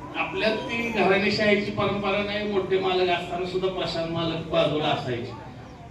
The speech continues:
मोठ्या मालकानंतरच प्रशांत मालकांनी पूर्ण शंभर टक्के पद स्वीकारलं, पांडुरंग असो किंवा इतर कुठल्या संस्था असो. त्यामुळं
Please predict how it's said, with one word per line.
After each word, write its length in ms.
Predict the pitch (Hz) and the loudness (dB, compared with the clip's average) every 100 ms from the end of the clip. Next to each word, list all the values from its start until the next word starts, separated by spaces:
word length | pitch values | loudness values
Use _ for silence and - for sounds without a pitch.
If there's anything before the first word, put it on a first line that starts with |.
| - | -10
मोठ्या 340 | 143 147 151 | -8 -2 0
मालकानंतरच 880 | 160 160 160 175 170 156 180 202 208 - - - - | 0 -2 -4 -4 -4 0 0 0 -2 -6 -10 -10 -10
प्रशांत 360 | 170 165 160 156 | -6 -4 -2 -2
मालकांनी 420 | 156 156 156 156 | -2 -2 -2 -2
पूर्ण 460 | 156 165 160 156 160 | -2 2 4 4 2
शंभर 280 | 156 151 151 | 0 0 -2
टक्के 720 | 147 151 165 156 151 151 - - - - - - - - - - - | -2 -4 -2 0 0 -2 -8 -12 -12 -12 -12 -12 -12 -12 -12 -8 0
पद 160 | 160 | 2
स्वीकारलं, 580 | 160 170 156 156 156 151 | 2 0 2 4 4 2
पांडुरंग 440 | 156 151 143 151 151 | 2 2 2 0 2
असो 380 | 147 - 143 | 0 0 -4
किंवा 240 | 143 147 147 | -2 2 2
इतर 280 | 135 143 143 | 2 2 0
कुठल्या 380 | 135 123 131 | -2 -2 -2
संस्था 380 | 131 131 120 - | 0 0 0 0
असो. 280 | - 113 - - - - - - - - | 0 -2 -6 -10 -12 -12 -14 -14 -12 -4
त्यामुळं 520 | 147 151 165 185 190 | 0 2 4 6 4